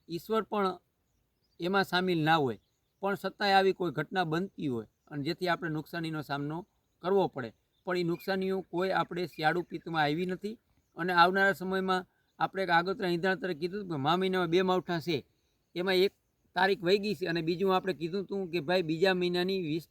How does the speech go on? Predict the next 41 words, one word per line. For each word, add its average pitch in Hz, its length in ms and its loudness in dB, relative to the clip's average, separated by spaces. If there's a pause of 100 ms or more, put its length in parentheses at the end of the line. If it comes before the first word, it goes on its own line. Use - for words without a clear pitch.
તારીખની 175 400 -2
આસપાસ 156 520 -2
માવઠાની 147 600 -6
શક્યતા 156 500 -10
છે. 175 180 0 (580)
જે 202 260 4
હજી 214 220 2
આપણે 208 260 2 (440)
બરકરાર 214 420 4
રાખી 170 320 0
છે, 131 60 -12
બરકરાર 190 380 2
રાખી 143 320 -2
છે 104 100 -14 (480)
કે 175 60 -4
ભાઈ 190 200 4
વીસ 196 180 -2
તારીખની 190 340 2
આસપાસ 190 280 -4
આપણે 175 240 -2
માવઠાની 165 480 -4
શક્યતા 170 380 -6
દેખાય 190 340 4
છે. 104 140 -16 (640)
એ 170 100 -2
એક 196 100 0
આગોતરા 190 380 4
ઈંધણ 190 280 2
તરીકે 202 260 -2
આપણે 185 180 2
તે 180 160 -2
દી 208 160 -4
પણ 202 140 -4
કીધું 202 260 -2
હતું 202 140 -4
ને 175 60 0
આજે 185 220 4
વાત 151 220 4
કરી 120 260 -8
છે, 95 80 -20 (840)
પણ 202 180 2